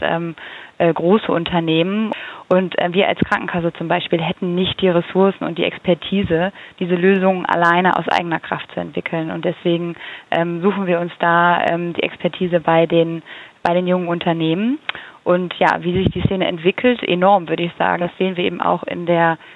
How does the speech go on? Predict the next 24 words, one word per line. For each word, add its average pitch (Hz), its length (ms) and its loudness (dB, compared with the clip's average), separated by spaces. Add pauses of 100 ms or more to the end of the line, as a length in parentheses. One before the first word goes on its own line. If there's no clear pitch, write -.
(120)
Gesetzgebung, 180 840 0
in - 120 -2
der 170 140 2
Szene 180 260 0
ja 170 140 2
ganz, 170 220 -2 (100)
äh, 170 220 0
bekannt, 170 400 -2
das 165 140 -2
digitale 170 440 -2
Versorgungsgesetz. 190 840 2 (520)
Und, 170 320 -2
äh, 170 180 0
dadurch 175 300 0
gibt - 160 -4
es 170 80 -4
unter 180 260 -4
anderem 175 400 -4
seit 170 200 2
Oktober 170 500 2 (100)
die - 100 -2
ersten, 185 500 0
äh, 175 260 2
digas, 170 500 0